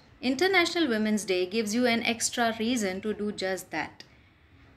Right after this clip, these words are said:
Celebrated every year on March eighth, this day encourages all people to actively choose to celebrate women's achievement and raise awareness about women's equality.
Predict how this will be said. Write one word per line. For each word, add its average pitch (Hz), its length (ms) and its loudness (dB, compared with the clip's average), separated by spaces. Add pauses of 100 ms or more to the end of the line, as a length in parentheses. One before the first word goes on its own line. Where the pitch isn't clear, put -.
(160)
Celebrated 247 680 4
every 285 360 4
year 220 240 4
on 202 420 2
March 196 400 0
eighth, 175 440 0 (300)
this 277 260 2
day 208 340 4
encourages 214 720 0
all 269 260 0
people 202 440 -2
to 208 200 -4
actively 254 560 0
choose 202 400 2
to 208 140 -6
celebrate 202 640 -2
women's 202 380 -2
achievement 190 720 0
and 208 260 -2
raise 220 180 2
awareness 214 580 0
about 185 300 -2
women's 185 300 -6
equality. 160 680 -8